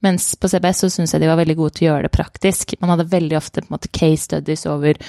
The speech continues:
noen måneder hvor du jobbet veldig tett med selskaper, prøvde å på en måte forstå det i virkelig verden, i stedet for bare hva det, hvordan ting skulle fungere i teorien, da.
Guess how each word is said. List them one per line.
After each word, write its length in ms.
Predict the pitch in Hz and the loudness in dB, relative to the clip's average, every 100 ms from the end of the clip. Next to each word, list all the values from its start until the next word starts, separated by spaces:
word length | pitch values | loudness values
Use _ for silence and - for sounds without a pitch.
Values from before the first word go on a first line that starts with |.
| - - | -6 0
noen 120 | 180 | 2
måneder 440 | 180 170 156 - 175 | 4 2 2 2 2
hvor 120 | 165 | 2
du 60 | 160 | 2
jobbet 420 | 170 165 - 160 160 | 0 0 0 0 2
veldig 160 | 151 | 0
tett 180 | - - | -2 -6
med 80 | - | -4
selskaper, 680 | - 202 - 180 - 202 202 - - - - | -2 -2 -2 -2 2 4 4 0 -16 -8 -2
prøvde 380 | 208 180 170 165 | 0 0 2 0
å 40 | |
på 120 | - | 2
en 60 | 165 | 0
måte 340 | 160 - 165 156 151 - | -2 -2 -2 0 -4 -6
forstå 380 | - 170 165 156 | -4 0 2 2
det 80 | 165 | 2
i 140 | 170 | 0
virkelig 240 | - 160 156 | -2 -4 -2
verden, 240 | 151 170 | -2 -2
i 40 | |
stedet 240 | 170 170 160 | -2 -4 -2
for 100 | 160 | 0
bare 320 | 160 156 147 - - _ - | 2 2 2 -2 -12 _ -4
hva 200 | 160 147 | -2 2
det, 300 | 151 151 - | 4 2 0
hvordan 340 | 160 160 160 156 | -2 0 0 0
ting 140 | 160 | -2
skulle 160 | - - | -2 -6
fungere 300 | 180 165 156 | -4 -2 -2
i 40 | 147 | -2
teorien, 420 | 175 165 156 | 0 2 2
da. 100 | 160 | 0